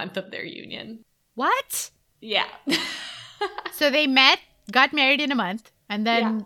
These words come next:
Speaker 1: Yeah.
Speaker 2: in another month, bam, he's dead.
Speaker 1: Yeah. They got married in October, and by the end of November, he was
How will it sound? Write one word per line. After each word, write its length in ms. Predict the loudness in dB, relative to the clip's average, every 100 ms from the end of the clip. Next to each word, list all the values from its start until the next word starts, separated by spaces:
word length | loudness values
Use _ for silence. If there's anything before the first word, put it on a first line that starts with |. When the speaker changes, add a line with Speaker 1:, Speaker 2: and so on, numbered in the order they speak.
| -6
Speaker 1:
Yeah. 60 | -4
Speaker 2:
in 40 |
another 320 | 0 4 4 4
month, 280 | 4 2 0
bam, 320 | 4 6 6
he's 180 | 2 0
dead. 260 | -4 -6 -6
Speaker 1:
Yeah. 260 | -2 -2 -2 -10 -18 -10 -6
They 80 |
got 240 | -2 -2 0
married 260 | -2 -2 -2
in 60 |
October, 560 | -2 -2 -4 -4 -4 -4 -4
and 100 | -4
by 220 | -4 -4
the 160 | -6
end 160 | -6 -4
of 80 | -4
November, 520 | -6 -6 -8 -8 -10
he 200 | -8 -8
was 180 | -8